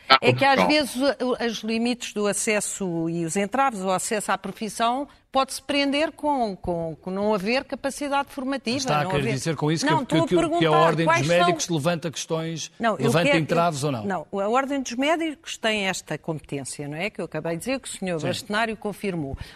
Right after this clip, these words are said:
Speaker 2: O que eu quero saber é
Speaker 1: Mas eu,
Speaker 2: quais
Speaker 1: mas,
Speaker 2: são,
Speaker 1: mas
Speaker 2: então,
Speaker 1: deixe-me
Speaker 2: os
Speaker 1: falar
Speaker 2: entraves,
Speaker 1: depois.
Speaker 2: quais são, então,
Speaker 1: Claro.
Speaker 2: os entraves ao exercício da profissão de medicina?
Speaker 3: Diga, eh, mem-
Speaker 1: Não, a Ordem
Speaker 2: Sem
Speaker 1: dos Médicos
Speaker 2: falar, sem
Speaker 1: coloca
Speaker 2: falar de todos os
Speaker 1: entraves
Speaker 2: outros.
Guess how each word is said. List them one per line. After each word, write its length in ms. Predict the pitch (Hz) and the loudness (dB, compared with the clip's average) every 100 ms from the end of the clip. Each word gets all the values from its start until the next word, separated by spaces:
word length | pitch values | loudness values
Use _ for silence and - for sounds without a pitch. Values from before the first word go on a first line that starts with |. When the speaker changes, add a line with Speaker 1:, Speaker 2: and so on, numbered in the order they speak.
| - | -12
Speaker 2:
O 80 | 208 | -8
que 100 | - | -4
eu 60 | 226 | -2
quero 220 | 254 240 | -2 -2
saber 320 | - 202 240 | -4 -2 0
é 60 | 220 | 0
Speaker 1:
Mas 120 | 117 | 6
eu, 80 | 143 | 6
Speaker 2:
quais 160 | 240 | 6
Speaker 1:
mas, 80 | 131 | 2
Speaker 2:
são, 220 | - 214 | 4 4
Speaker 1:
mas 100 | 190 139 | 8 10
Speaker 2:
então, 240 | 135 156 | 10 10
Speaker 1:
deixe-me 200 | 156 151 | 8 4
Speaker 2:
os 80 | - | 8
Speaker 1:
falar 260 | 147 139 | 10 10
Speaker 2:
entraves, 440 | 135 - 240 247 - | 6 -4 -6 -6 -4
Speaker 1:
depois. 220 | - 101 - | 0 0 0
Speaker 2:
quais 200 | 277 254 | 0 0
são, 240 | - 294 | 0 0
então, 280 | 277 240 240 | 0 2 4
Speaker 1:
Claro. 140 | 185 196 | 4 4
Speaker 2:
os 100 | 220 | 0
entraves 840 | 233 233 220 220 233 269 302 - - | -2 -2 0 0 -2 -6 -10 -10 -4
ao 200 | 240 247 | -2 -2
exercício 440 | 226 - 247 226 - | -6 -10 -10 -8 -6
da 100 | 233 | -6
profissão 500 | - - 220 233 214 | -8 -12 -8 -6 -6
de 80 | |
medicina? 420 | 208 - 233 214 190 - - _ _ _ _ _ _ _ _ _ _ _ _ _ _ _ | -6 -6 -6 -6 -12 -16 -20 _ _ _ _ _ _ _ _ _ _ _ _ _ _ _
Speaker 3:
Diga, 280 | 127 135 113 113 - | -6 -6 -6 -10 -12
eh, 360 | 117 113 113 - | -10 -8 -8 -8
mem- 280 | 110 113 120 | -8 -6 0
Speaker 1:
Não, 200 | 160 123 | 0 2
a 40 | 107 | 6
Ordem 320 | 104 110 117 | 6 6 2
Speaker 2:
Sem 120 | 101 | 0
Speaker 1:
dos 100 | - | 0
Médicos 280 | 131 139 - | 4 4 0
Speaker 2:
falar, 140 | 127 | -6
sem 140 | 131 311 | -6 2
Speaker 1:
coloca 180 | 269 294 | 4 4
Speaker 2:
falar 100 | 294 | 4
de 100 | - | 2
todos 220 | 302 247 | 4 4
os 60 | 262 | 4
Speaker 1:
entraves 60 | |
Speaker 2:
outros. 560 | 247 262 175 - - | 2 -2 -6 -6 -6